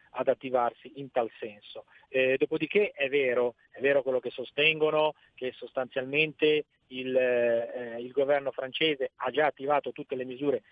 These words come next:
economiche a sostegno del, dei luoghi colpiti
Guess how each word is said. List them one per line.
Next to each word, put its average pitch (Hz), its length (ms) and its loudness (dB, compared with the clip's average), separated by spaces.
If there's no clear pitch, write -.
economiche 131 800 -2
a 127 100 0
sostegno 135 540 -2
del, 117 500 0
dei 127 160 0
luoghi 135 240 0
colpiti 123 480 -10